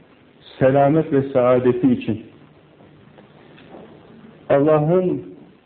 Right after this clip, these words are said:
rızasına cümlemizin nail olması için güzel bir vesile olmasını candan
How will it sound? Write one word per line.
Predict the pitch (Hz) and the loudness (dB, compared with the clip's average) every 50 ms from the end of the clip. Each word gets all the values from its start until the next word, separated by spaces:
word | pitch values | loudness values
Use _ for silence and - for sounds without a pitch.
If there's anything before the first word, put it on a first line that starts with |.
| _ 143 | _ -16
rızasına | 123 117 113 127 131 135 151 147 143 143 143 147 151 156 147 135 - - - - | -14 -10 -8 -8 -4 0 0 2 2 0 -2 -2 -2 0 0 -2 -4 -8 -10 -4
cümlemizin | - 135 139 135 127 127 123 120 117 123 117 113 117 | 0 2 2 2 2 2 0 0 0 -2 -2 0 0
nail | 123 123 120 120 120 | 0 2 2 2 0
olması | 120 120 120 113 113 113 110 - 123 | 0 0 0 0 0 -2 -2 -2 -4
için | 117 113 - - 220 220 - - - - - - - - _ - - - - - - - - 101 101 - - - - - _ - - _ - - - - - - - - - | -4 -2 -2 -2 -2 -2 -4 -8 -14 -20 -20 -20 -20 -20 _ -20 -20 -20 -20 -20 -20 -20 -20 -20 -20 -20 -20 -20 -20 -20 _ -20 -20 _ -20 -20 -20 -20 -20 -20 -12 -4 -2
güzel | 160 147 170 175 165 160 | 0 2 2 2 2 2
bir | 165 151 | 0 0
vesile | 147 143 139 143 - 139 143 | 0 -2 -2 -2 -2 0 0
olmasını | 131 123 120 120 120 117 120 123 139 165 170 - | 0 2 0 0 0 -2 -2 -2 -2 -2 -2 -2
candan | 135 135 127 127 123 147 156 | 0 0 0 2 2 0 0